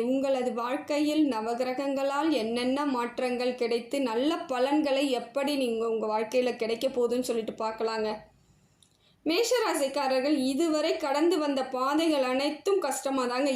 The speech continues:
இருக்குது. ஆனா இனி வரக்கூடிய பாதைகள்ல நீங்க சிறந்து விளங்கலாம், வெற்றி அடையறதுக்கான வாய்ப்புகள் இருக்கு.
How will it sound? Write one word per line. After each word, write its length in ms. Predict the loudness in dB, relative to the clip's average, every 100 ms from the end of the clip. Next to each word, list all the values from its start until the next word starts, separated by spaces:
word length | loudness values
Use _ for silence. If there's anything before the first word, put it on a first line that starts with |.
| -2
இருக்குது. 380 | -4 -4 -6 -8 -14 _ _ _ _ -8
ஆனா 140 | 0 4
இனி 200 | 4 4
வரக்கூடிய 560 | 2 0 0 2 4 4 2
பாதைகள்ல 600 | 0 0 2 2 2 2
நீங்க 220 | 4 2 0
சிறந்து 420 | 0 2 4 4 4
விளங்கலாம், 600 | 2 2 2 2 0 -6 -6
வெற்றி 360 | 0 0 2 2
அடையறதுக்கான 640 | 4 4 2 2 -2 -2 -2
வாய்ப்புகள் 540 | 0 -2 -2 0 0 0
இருக்கு. 320 | 0 -2 -6